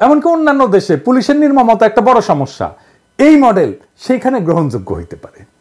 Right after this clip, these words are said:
রেস্টোরেটিভ জাস্টিস প্রোগ্রাম বলে একটা মডেল আছে, যাতে নির্যাতিতদের সাথে অপরাধীদের সামনাসামনি বসানো হয়,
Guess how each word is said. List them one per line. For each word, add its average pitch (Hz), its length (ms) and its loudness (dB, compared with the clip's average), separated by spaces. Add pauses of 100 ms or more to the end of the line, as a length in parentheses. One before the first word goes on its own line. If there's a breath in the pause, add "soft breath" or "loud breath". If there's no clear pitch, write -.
(440)
রেস্টোরেটিভ 269 560 0
জাস্টিস 196 520 -4
প্রোগ্রাম 220 340 0
বলে 202 180 4
একটা 185 300 2
মডেল 143 360 0
আছে, 87 360 -14
যাতে 180 320 0 (640 soft breath)
নির্যাতিতদের 226 800 4
সাথে 143 520 -2
অপরাধীদের 170 800 2 (300 soft breath)
সামনাসামনি 254 680 0
বসানো 131 380 -4
হয়, 78 240 -16